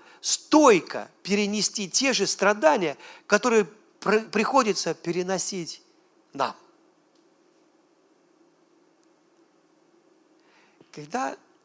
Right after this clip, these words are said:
ты разговариваешь с мамой, у которой рождается ребенок, из-за которого она не спит два с половиной года, потому что у нее прекращается внезапно дыхание по ночам.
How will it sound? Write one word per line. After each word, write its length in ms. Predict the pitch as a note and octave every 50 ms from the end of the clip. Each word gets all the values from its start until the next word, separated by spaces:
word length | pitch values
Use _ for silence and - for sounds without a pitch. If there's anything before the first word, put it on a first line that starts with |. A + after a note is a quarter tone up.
| _ _ -
ты 140 | - G3+ G3+
разговариваешь 640 | G3+ F3+ E3 E3+ A3 A3 A3+ G#3+ G#3 F#3+ E3+ -
с 60 | - -
мамой, 440 | F#3 C#4+ D#4 D4+ C#4+ D#3 B2 A2+ - _ _ _ _ _ _ _ _ _ _ _ _ _ _ _ _ _ _ _ _ _ _ _ _ _ _ _ _ _ _ _ -
у 80 | - D#3
которой 480 | - E3+ E3+ - G3+ G3 F#3 F3+ E3+
рождается 600 | D#3+ E3 D#3+ D3 C#3 D3+ E3 D3+ D3 C#3 - -
ребенок, 680 | C#3 C#3 C#3+ C3+ D3+ G#3 A3+ G#3 D#3+ C#3 C3+ - - _ _ _ _ _ _ _ _ _ _ _ _ _ _ _ _ _ _ _ _ _ _ _ _ _
из-за 260 | - F3 D3 C3 - D3+
которого 460 | - E3 - - E3+ D#3+ D3 C#3 C#3+
она 140 | C#3 C#3 C#3
не 100 | C#3+ D3
спит 360 | - - - - D3+ C#3 B2+
два 200 | B2 C3 D3 C3+
с 80 | B2 -
половиной 520 | - - C3+ C3+ C3 B2 C3 B2+ C3+ C#3
года, 440 | C3+ C3 C#3+ D#3+ D3+ C#3+ B2 B2+ A#2+
потому 480 | - - - B2 - C3 B2+ C3 C3+ B2+
что 300 | - - _ - C3 B2+
у 60 | B2+
нее 120 | C3+ C3
прекращается 720 | A#2+ - C3 B2 - C3 B2 - - C3 A#2 A2 - - A2
внезапно 500 | A2 A#2+ A#2+ A#2 B2 A2+ - - A#2+ A2+
дыхание 500 | A2+ C3 - - C3 A#2 A2+ A2 G#2+ G#2
по 100 | - A2
ночам. 380 | G#2 G2+ G2+ - - A2 G2+